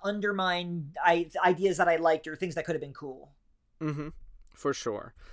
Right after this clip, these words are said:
Speaker 2: Do you wanna list the, the Eternals that are in the movie now, or do you wanna get to them as the movie kinda gets to them?
Speaker 1: Well, so this movie kinda has this, like, getting the band together, Blues Brothers slash Wizard of Oz thing going on.
Speaker 2: But at the same time,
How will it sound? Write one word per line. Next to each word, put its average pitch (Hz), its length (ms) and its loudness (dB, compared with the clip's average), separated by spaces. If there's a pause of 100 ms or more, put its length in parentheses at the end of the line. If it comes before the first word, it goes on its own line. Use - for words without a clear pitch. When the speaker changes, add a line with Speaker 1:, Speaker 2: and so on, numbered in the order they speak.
(120)
Speaker 2:
Do 156 80 -4
you 156 100 2
wanna 160 140 -2
list 151 320 0
the, 139 300 0
the 131 120 -4
Eternals 131 460 -6
that 120 160 0
are 123 100 2
in 120 100 -6
the 120 60 -6
movie 120 280 -6
now, 170 280 2
or 202 80 2
do 139 80 -2
you 123 80 -2
wanna 123 180 -2
get 120 180 0
to 127 100 -4
them 117 140 -2
as 104 160 -6
the 113 80 -4
movie 104 280 0
kinda 85 220 -8
gets 92 280 -8
to 117 80 -4
them? 117 240 -6 (100)
Speaker 1:
Well, 233 220 6
so 247 180 6
this 220 220 4
movie 277 260 0
kinda 233 200 6
has 208 200 6
this, 196 220 2
like, 185 180 6
getting 185 240 6
the 180 80 4
band 170 300 6
together, 160 760 8
Blues 165 540 0
Brothers 170 500 6
slash 156 300 4
Wizard 170 300 4
of 151 100 0
Oz 165 300 6
thing 220 160 -6
going 226 240 2
on. 247 260 -2 (720)
Speaker 2:
But 151 240 4
at 139 140 2
the 135 100 -4
same 143 340 0
time, 120 600 -2